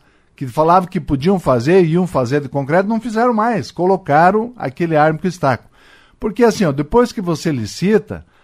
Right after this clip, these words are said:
prefe-, prefeito não é dono da prefeitura, dos bens da prefeitura. Secretário não é dono. Depois de licitado, você tem que seguir a regra.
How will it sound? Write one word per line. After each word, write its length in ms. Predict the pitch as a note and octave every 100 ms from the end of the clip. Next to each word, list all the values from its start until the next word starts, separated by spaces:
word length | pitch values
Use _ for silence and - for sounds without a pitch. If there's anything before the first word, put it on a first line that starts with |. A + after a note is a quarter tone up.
| - -
prefe-, 460 | F3 F#3+ G3+ C#3+ - _ _
prefeito 680 | - E3 - F3+ A3 - C#3
não 240 | B2 D3+ F3
é 100 | E3
dono 560 | B2 E3 F#3+ E3 A2
da 140 | G#2+ G2+
prefeitura, 600 | A#2 A#2+ A2 A#2 G#2+ F2+
dos 280 | A#2 G#2+
bens 440 | G#2 C3+ D3+ A#2 F#2
da 100 | G#2
prefeitura. 600 | G2+ G2+ G2 G2 F#2 E2 _
Secretário 720 | - D#3 D3+ C3+ - E3 F3+
não 200 | E3 F3
é 80 | F3+
dono. 460 | D3+ C3 E3+ C#3+ F#2+ - _ _
Depois 400 | C#3 C3+ G#3+ A#3
de 120 | F3+
licitado, 800 | F3+ G#3+ - C3 - F#3 E3 A#2
você 200 | G#2 C#3+
tem 180 | C#3 F3
que 120 | E3+
seguir 420 | - E3+ B2 D#3+
a 80 | F#3+
regra. 340 | C3 C#3+ B2